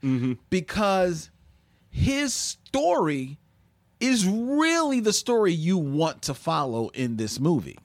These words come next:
Speaker 1: Yeah. Oh, yeah.
Speaker 2: Um, quietly, John Charbet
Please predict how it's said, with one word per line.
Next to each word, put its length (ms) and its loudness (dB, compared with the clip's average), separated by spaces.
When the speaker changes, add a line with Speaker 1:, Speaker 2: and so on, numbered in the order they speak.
Speaker 1:
Yeah. 340 0
Oh, 180 2
yeah. 260 2
Speaker 2:
Um, 540 -2
quietly, 1300 0
John 400 0
Charbet 400 0